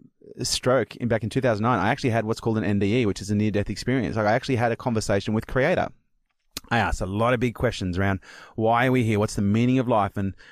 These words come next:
you know, creator showed me a whole bunch of stuff that I now teach, you know, in a range of different ways that relate from the psychology and the neurology and that relate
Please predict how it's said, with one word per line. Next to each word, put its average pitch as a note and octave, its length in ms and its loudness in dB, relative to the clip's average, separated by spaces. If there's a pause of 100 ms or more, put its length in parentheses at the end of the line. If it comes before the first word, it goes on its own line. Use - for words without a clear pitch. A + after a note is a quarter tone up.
(160)
you A2+ 80 0
know, A2 80 2
creator B2 360 2
showed B2+ 400 2
me A2+ 120 2
a G#2 80 0
whole B2 200 -2
bunch B2+ 200 -2
of A#2 80 -4
stuff - 220 -2
that A2 100 -2
I G#2+ 100 2
now G#2+ 220 2
teach, - 440 -4 (340)
you A2 60 -2
know, G#2+ 60 2
in G#2+ 140 2
a G#2 40 2
range A2+ 200 2
of A2+ 60 -4
different G#2+ 220 -2
ways A2 200 0
that A2+ 80 0
relate G#2+ 360 0 (220)
from G2 400 0
the - 240 -4
psychology F2+ 840 -2 (220)
and A2 160 2
the G#2 60 4
neurology G2+ 640 2
and A2+ 120 0
that A2 100 0
relate G#2+ 320 0